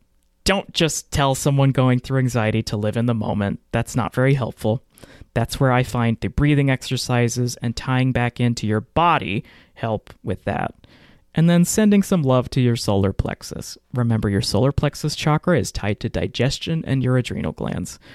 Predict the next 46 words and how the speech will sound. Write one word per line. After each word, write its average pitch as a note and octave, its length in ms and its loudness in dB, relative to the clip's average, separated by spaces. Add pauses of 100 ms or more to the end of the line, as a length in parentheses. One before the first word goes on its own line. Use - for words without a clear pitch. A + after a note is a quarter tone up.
(180)
So G2 360 -2
when G#2 240 -4
that's B2+ 260 0
out C#3+ 140 4
of C#3+ 80 4
whack, C#3+ 340 2
your A2 180 -6
whole C#3+ 160 2
body's - 440 -4
out - 140 -6
of - 80 -8
whack. - 340 -14 (880)
And B2+ 320 -4 (140)
breathe A2+ 240 -2
with C3+ 160 -4
your D#3 80 0
belly. F#3+ 400 0 (840)
We're D3 120 0
very C3 280 4
prone C3 500 2
in C#3 120 2
the C#3 80 4
West A#2 400 0 (160)
to B2+ 240 -2
trying B2 300 -2
to A#2+ 220 0 (520)
tuck, C#3+ 200 0 (300)
tuck - 220 2
it C3 80 2
in B2 260 2
and A2+ 160 -4 (300)
hold D3+ 300 2
everything C#3 380 2
tight - 400 -2
and - 120 -8
taut B2+ 320 0 (260)
so - 160 -6
that B2+ 120 0
we B2+ 100 0
don't C#3 240 0
look C#3+ 200 0
like C3+ 180 0
we B2 120 2
have C#3 200 0
a C#3+ 60 -2
belly. D3 380 2